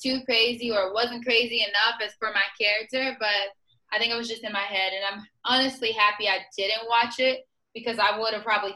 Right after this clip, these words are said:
freaked myself out, 'cause I definitely didn't know I was, like, that psycho on T V. But, I mean, I love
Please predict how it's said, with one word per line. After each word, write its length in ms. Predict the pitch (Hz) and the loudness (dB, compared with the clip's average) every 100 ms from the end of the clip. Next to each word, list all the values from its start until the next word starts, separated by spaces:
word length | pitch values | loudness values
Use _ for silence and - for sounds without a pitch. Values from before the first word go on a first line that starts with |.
| - | -8
freaked 280 | 226 226 - | -10 -8 0
myself 440 | 208 208 202 190 190 | 0 0 0 0 4
out, 380 | 196 220 247 - - - | 6 6 4 -2 -12 -10
'cause 140 | 208 - | -4 4
I 240 | 233 - - - | 4 4 -2 0
definitely 680 | 233 233 220 202 190 190 185 | 2 2 -4 -4 -4 -6 -2
didn't 200 | 196 190 | -2 -2
know 120 | 180 | -4
I 140 | 180 180 | -4 -6
was, 140 | 185 190 | -8 -6
like, 240 | 180 175 - _ _ _ _ 180 | -6 -6 -14 _ _ _ _ -4
that 200 | 208 208 - | 2 2 2
psycho 360 | 196 185 190 185 | 0 0 0 0
on 220 | 185 185 202 | -2 -8 -12
T 140 | 185 | -10
V. 280 | 185 185 175 - | -10 -12 -10 2
But, 320 | 262 240 202 - | 4 6 2 -4
I 40 | 208 | -10
mean, 240 | 196 185 185 _ - | -8 -10 -12 _ -2
I 140 | 220 | 2
love 200 | 240 226 | 4 4